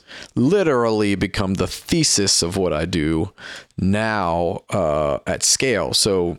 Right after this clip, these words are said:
cool how that happened. But, uh, I met this girl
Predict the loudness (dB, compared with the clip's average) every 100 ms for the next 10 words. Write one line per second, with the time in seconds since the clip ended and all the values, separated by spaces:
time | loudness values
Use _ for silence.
0 | -10 _ _ -2 2 2 2 2 2 0
1 | 0 0 0 0 0 0 0 0 0 2
2 | 0 -4 -10 -8 -10 -4 0 0 0 2
3 | 0 2 2 2 2 0